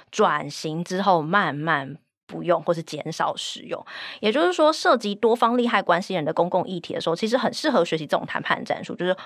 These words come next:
缓步朝目标前进，最后一定有机会可以达成目标。那第二个，呃，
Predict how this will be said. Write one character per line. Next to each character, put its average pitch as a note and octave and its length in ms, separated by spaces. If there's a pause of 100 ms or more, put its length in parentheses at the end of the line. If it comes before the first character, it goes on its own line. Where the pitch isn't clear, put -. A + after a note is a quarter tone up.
缓 D3+ 200
步 A#3 180
朝 E3 200
目 F3+ 140
标 D#3+ 200
前 - 300
进， - 160 (160)
最 A#3 160
后 G#3 180
一 F#3+ 80
定 B3+ 200
有 F3 120
机 E3 200
会 E3+ 120
可 E3 140
以 - 80
达 D#3 160
成 - 160
目 - 180
标。 - 260 (380)
那 F4 100
第 F4 180
二 C4 120
个， F#3 260
呃， - 400